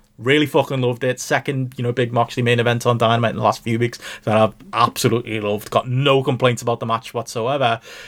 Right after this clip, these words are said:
It was just in a situation where we were all so <laughs> confused by this Forbidden Door story where Goto's apparently in a tournament and there's a fucking battle royal on the show that doesn't involve, you know, Wardlow or Jericho or Hangman Page or any of these guys,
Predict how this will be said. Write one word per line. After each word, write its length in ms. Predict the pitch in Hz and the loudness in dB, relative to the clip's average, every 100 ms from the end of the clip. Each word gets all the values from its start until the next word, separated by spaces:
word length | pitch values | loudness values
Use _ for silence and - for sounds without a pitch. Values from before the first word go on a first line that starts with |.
| - - | -20 -10
It 80 | - | -2
was 140 | 127 127 | 0 2
just 260 | 143 127 - | 0 -2 0
in 140 | 135 | 2
a 320 | 127 127 123 - _ _ _ | 2 2 0 -4 _ _ _
situation 920 | - - 156 - 156 131 139 160 160 | -8 0 0 0 2 2 2 0 0
where 160 | 135 120 | 2 2
we 100 | 120 | 2
were 220 | 113 117 | 2 4
all 500 | 120 120 117 113 117 | 6 6 4 2 -2
so 360 | - - 120 143 | -6 0 2 2
<laughs> 100 | 180 | 2
confused 460 | 151 - 147 156 | 0 2 2 2
by 180 | - 120 | 0 0
this 120 | 117 - | 0 -2
Forbidden 520 | 135 117 127 127 123 | -2 0 0 0 0
Door 340 | 120 117 117 | 2 2 2
story 420 | 113 - 117 127 139 | -2 0 2 2 0
where 300 | 117 117 120 - - | 0 -2 -6 -16 -6
Goto's 480 | - 127 131 120 123 | 0 0 2 0 2
apparently 460 | 123 127 120 120 120 | 0 2 0 0 -4
in 80 | 113 | -4
a 60 | |
tournament 600 | - 165 156 156 156 151 | 0 2 4 4 0 0
and 220 | 123 107 104 - - - | -4 -4 -8 -16 -18 -12
there's 140 | - 107 | -6 -4
a 60 | |
fucking 360 | 110 143 135 113 | 2 2 2 0
battle 320 | - 135 131 | 2 0 2
royal 260 | 110 127 156 | 2 4 4
on 80 | 156 | 4
the 80 | 160 | 2
show 300 | - 151 151 | 4 4 4
that 200 | 123 - | 2 2
doesn't 260 | 147 139 139 | 2 2 2
involve, 540 | 139 131 127 123 127 | 2 4 4 4 4
you 80 | 131 | 2
know, 180 | 117 120 | 4 2
Wardlow 640 | 113 123 123 127 120 120 | 4 4 4 4 4 4
or 360 | 117 107 107 107 - - - | 2 -2 -4 -8 -12 -20 -6
Jericho 640 | 151 131 123 123 131 123 | -2 2 0 0 0 2
or 260 | 113 110 107 | 0 0 -2
Hangman 460 | 131 135 131 123 | 0 0 2 0
Page 520 | 120 127 120 117 117 113 | 2 2 2 2 0 0
or 160 | 110 | 0
any 180 | 127 143 | 2 2
of 80 | 139 | 2
these 200 | 127 123 | 0 0
guys, 420 | 139 120 117 117 | 0 0 0 -2